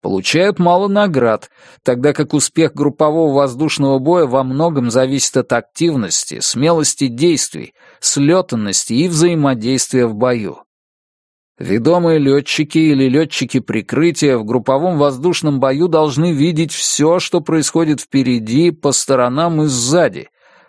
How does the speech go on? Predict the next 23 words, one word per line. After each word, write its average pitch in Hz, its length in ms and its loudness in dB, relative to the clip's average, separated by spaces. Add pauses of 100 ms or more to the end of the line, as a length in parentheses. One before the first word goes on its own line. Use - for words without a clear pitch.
слышать 180 600 0
команды 143 720 2
и 113 40 0
разговоры, 107 840 0 (320)
которые 151 420 2
помогают 143 560 0
понять 139 420 0
и 135 40 -2
правильно 147 440 0
оценить 139 420 -2
обстановку 135 680 -2
в 139 80 0
воздухе, 107 720 -2 (320)
и 123 160 2
ни 131 160 4
в - 140 -4
коем 226 380 2
случае 160 600 0
не 143 120 2
отрываться 120 640 0
от 120 60 -4
своей 107 440 -2
группы. 120 560 -6